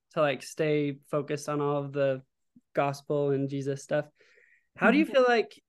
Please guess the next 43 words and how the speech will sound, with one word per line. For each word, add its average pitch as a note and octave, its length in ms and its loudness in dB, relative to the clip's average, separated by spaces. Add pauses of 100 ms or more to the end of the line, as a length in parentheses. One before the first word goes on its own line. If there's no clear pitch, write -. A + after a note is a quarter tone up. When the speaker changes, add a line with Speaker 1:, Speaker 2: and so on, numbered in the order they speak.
Speaker 1:
you've F3 380 -2
been F#3+ 180 6
able F3+ 260 6
to D#3+ 120 -2
stay E3 520 -2
strong E3 720 0
with C#3+ 180 -2
going D3+ 280 0
and C3 120 -4
pondering D#3 640 -2
and C3 100 -4
studying D3+ 580 -2
and C3 80 -4
receiving C#3+ 380 -4
revelation C3+ 640 -4 (280)
since F3 240 0
you've D#3 100 -8
gotten C#3 200 -2
home D3 300 -2
from C3+ 200 -8
your - 120 -12
mission? - 400 -16
I E3 100 0
know F#3 120 4
that's G3 140 2
a F3+ 40 -4
question D#3 340 -4
a C#3+ 60 0
lot C3+ 140 -4
of C#3 80 -12
people C3+ 220 -10
have. B2+ 200 -16 (680)
Speaker 2:
Yeah. C4 400 4 (440)
And C4+ 340 8
that C4 180 8
was D4 140 2
something C4 340 4
that A3+ 100 2
I A3 300 2
considered A3+ 480 -2
as G3 160 2
I G3+ 100 2
was G3+ 240 0